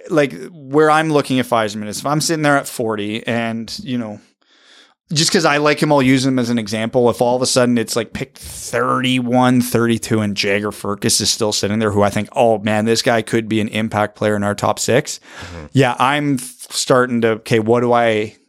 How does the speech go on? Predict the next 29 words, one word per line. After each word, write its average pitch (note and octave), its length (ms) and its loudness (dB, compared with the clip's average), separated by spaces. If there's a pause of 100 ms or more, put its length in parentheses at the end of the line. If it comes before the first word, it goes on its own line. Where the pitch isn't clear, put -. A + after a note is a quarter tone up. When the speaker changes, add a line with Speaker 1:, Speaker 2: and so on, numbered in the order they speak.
Speaker 1:
have A2 280 -4
to A#2 120 -2
throw G#2 360 2
in G2+ 180 2
to G2 80 -2
get G2+ 160 2
up F#2+ 160 0
there G2 180 0
and F2+ 120 -4
get F2 180 -6
this - 180 -8
guy," G2 220 -4
right? G2 380 0
Something B2+ 380 2
along G#2+ 400 2
those F#2 280 -10
lines. - 600 -6
Um, G2 280 0
a - 60 0
Lane G#2+ 300 0
Hutson, G2 360 -4
if F2+ 140 -10
you G2 60 -4
really F#2+ 260 0
believe F#2+ 300 -6
it. - 180 -10
Just - 320 -8
the, G#2 160 -2 (540)
yeah, B2 340 2